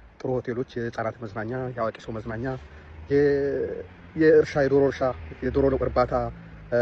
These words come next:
እርሻዎችና የተለያዩ ነገሮች አሏት። በዛ ላይ የኢትዮጵያ አየር ኃይል መቀመጫ መሆኗ አሁን ደግሞ አዲስ አውሮፕላን ማረፊያ ስለሚሰራባት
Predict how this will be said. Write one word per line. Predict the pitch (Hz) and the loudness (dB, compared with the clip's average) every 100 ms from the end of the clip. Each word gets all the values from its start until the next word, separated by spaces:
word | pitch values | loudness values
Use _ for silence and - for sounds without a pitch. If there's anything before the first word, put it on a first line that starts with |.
| 123 | 2
እርሻዎችና | 113 - 131 156 | 0 0 0 0
የተለያዩ | 165 226 254 | 2 4 4
ነገሮች | 165 139 - | 2 -2 -2
አሏት። | 123 120 - - | -2 -2 -4 -6
በዛ | 127 127 | -2 2
ላይ | 131 127 | 2 2
የኢትዮጵያ | 139 127 127 | -2 -4 -2
አየር | 113 110 | -2 -2
ኃይል | 113 | -4
መቀመጫ | 104 - 110 - 104 - - | -6 -10 -10 -10 -12 -14 -10
መሆኗ | 113 127 139 107 | -6 -4 -2 -4
አሁን | - 107 | -6 -8
ደግሞ | 113 | -6
አዲስ | 110 - | -6 -6
አውሮፕላን | 107 - 101 | -10 -8 -8
ማረፊያ | 98 107 98 - - - | -8 -12 -14 -16 -20 -18
ስለሚሰራባት | - 127 - 135 139 175 | -10 -10 -6 -6 -4 -6